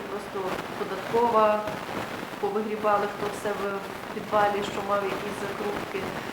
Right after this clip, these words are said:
поприносили. І, і взагалі, е, от, е, ходиш по, по людях, тому що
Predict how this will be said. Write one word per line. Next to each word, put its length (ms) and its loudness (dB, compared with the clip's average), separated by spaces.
поприносили. 800 -2
І, 20 -4
і 100 -4
взагалі, 560 0
е, 120 4
от, 100 -6
е, 140 -4
ходиш 280 2
по, 100 10
по 60 6
людях, 260 2
тому 160 -2
що 60 -2